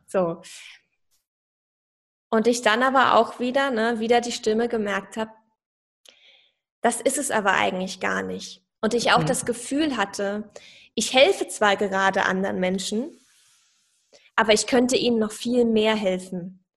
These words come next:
Speaker 1: Wenn
Speaker 2: Mhm.
Speaker 1: ich endlich mal meine Selbstzweifel beiseite pack und mich endlich mal traue zu sagen, ich kann Marken.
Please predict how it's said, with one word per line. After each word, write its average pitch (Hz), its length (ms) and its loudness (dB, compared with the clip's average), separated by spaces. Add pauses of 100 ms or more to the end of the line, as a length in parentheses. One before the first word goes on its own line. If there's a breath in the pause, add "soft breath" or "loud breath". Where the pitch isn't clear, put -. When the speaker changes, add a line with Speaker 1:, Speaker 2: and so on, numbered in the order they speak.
(160)
Speaker 1:
Wenn 180 140 4
Speaker 2:
Mhm. 160 60 2
Speaker 1:
ich 180 300 -2
endlich 320 580 2
mal 208 540 -2 (160)
meine 262 360 2
Selbstzweifel 220 720 0
beiseite 214 520 2
pack - 400 -4 (440 soft breath)
und 226 100 0
mich 226 200 2
endlich 269 380 -4
mal 233 100 0
traue 226 680 0
zu 233 140 -6
sagen, 214 520 0
ich 233 140 -8
kann 269 300 -2
Marken. - 460 -6